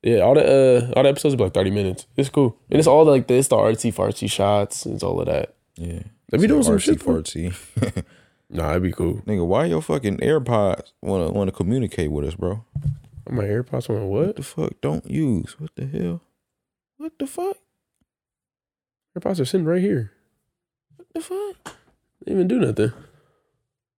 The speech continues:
Speaker 2: All right. Y'all, we still
Speaker 1: Oh, that was
Speaker 2: recording, but
Speaker 1: random.
Speaker 2: yeah, it was some weird technical shit that just happened.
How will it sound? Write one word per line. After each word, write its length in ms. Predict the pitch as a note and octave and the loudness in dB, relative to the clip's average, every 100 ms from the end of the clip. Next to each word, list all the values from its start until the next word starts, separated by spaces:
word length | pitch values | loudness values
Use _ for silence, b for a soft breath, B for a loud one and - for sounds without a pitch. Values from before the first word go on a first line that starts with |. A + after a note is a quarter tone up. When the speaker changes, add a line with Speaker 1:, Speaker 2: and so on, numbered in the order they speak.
| _ _ _ _ G2+ | _ _ _ _ 0
Speaker 2:
All 280 | F#2+ E2+ D#2 | 2 2 0
right. 60 | - _ _ _ _ _ _ | -6 _ _ _ _ _ _
Y'all, 240 | F#2 F#2 F#2+ | -2 0 2
we 80 | |
still 220 | A2 G#2+ F#2 | 0 0 2
Speaker 1:
Oh, 60 | |
that 120 | F#2+ | 4
was 220 | B2+ G2+ F#2+ | 4 4 2
Speaker 2:
recording, 120 | F#2 | 0
but 60 | |
Speaker 1:
random. 340 | F#2 G#2 A#2+ C3+ _ - - _ _ _ _ - | 0 2 2 0 _ -20 -20 _ _ _ _ -6
Speaker 2:
yeah, 240 | F#2 F2+ | -2 0
it 40 | |
was 140 | G2+ G#2 | 0 -2
some 140 | E2+ | -2
weird 300 | F2+ G2 F#2 | 0 0 0
technical 380 | - G#2 G2 F#2 | 0 0 0 -4
shit 220 | - F#2+ | -2 -2
that 100 | F2+ | 0
just 180 | F#2 F#2+ | -2 0
happened. 380 | G#2 F#2+ F2+ | 0 0 -2